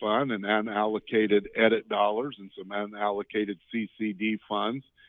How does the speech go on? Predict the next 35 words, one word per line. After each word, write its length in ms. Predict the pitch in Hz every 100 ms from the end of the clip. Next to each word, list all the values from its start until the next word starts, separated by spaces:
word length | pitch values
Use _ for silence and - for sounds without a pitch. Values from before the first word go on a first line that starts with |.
| _ _ -
uh, 280 | 98 101 101 95
that, 200 | 104 104
that 180 | 107 107
we 160 | 104
also 480 | 104 107 110 110 104
have. 340 | 98 95 113 107
And 160 | 101
we've 240 | 104 104 85
been 140 | 101
able 340 | 107 101 104 - - - - - _ -
to 100 | 113
do 240 | 139 180
that 240 | 131 117
really, 480 | 120 151 127 117 131 104
uh, 140 | 101 104
you 120 | 113 110
know, 120 | 104
promoting 760 | - 113 113 120 117 117 110
a, 280 | 104 107 101
a 20 |
pro-growth 760 | 98 - 120 117 104 113 113 110 - -
policy. 580 | 127 123 101 - 101
We've 240 | 98 104 90
been 160 | 104
able 300 | 104 101 104 -
to, 240 | 110 104 101 - - - - -
uh, 140 | 101 95
continue 600 | 117 98 - 113 113 110
to 120 | -
grow 440 | 95 104 110 147 147
and 180 | 98 87
bring 300 | 110 110 113
new 120 | 110
businesses 680 | 95 110 107 110 - 131 123
and 160 | 101